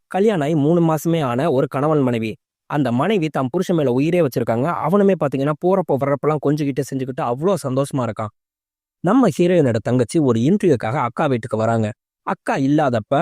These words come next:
நம்ம ஹீரோ அவங்க கிட்ட தப்பா நடந்துக்க போகும்போது, எதிர்பார்க்காத ஒரு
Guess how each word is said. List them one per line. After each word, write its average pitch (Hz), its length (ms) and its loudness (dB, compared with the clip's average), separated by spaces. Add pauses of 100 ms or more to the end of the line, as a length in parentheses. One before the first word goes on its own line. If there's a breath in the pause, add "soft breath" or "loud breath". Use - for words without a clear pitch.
(300)
நம்ம 156 360 0
ஹீரோ 123 340 0 (120)
அவங்க 143 340 0
கிட்ட 113 220 -4 (100)
தப்பா - 280 -4
நடந்துக்க 123 440 0
போகும்போது, 127 560 2 (380 loud breath)
எதிர்பார்க்காத 143 960 2
ஒரு 131 180 2